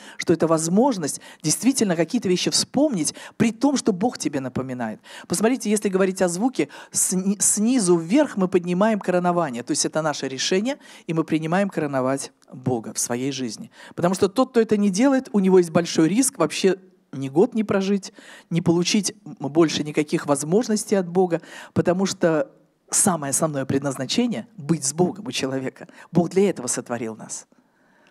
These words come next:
И когда это предназначение не, не выполняется, каждый год человек очень рискует не вступить в следующие возможности. И, соответственно, когда звучит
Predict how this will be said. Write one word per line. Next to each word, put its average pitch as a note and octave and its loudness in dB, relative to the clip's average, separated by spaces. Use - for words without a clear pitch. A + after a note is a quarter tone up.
И G3 -2
когда G3+ 4
это G#3 0
предназначение D#3 0
не, D3 -6
не D#3 -2
выполняется, E3+ 2
каждый D3 -2
год G3+ 0
человек D3+ 2
очень A#3+ 0
рискует C#3+ 0
не D3 -4
вступить G3 -4
в - -2
следующие C#3+ 0
возможности. A2+ -6
И, B3 2
соответственно, C#3+ 0
когда E3 2
звучит D3+ -2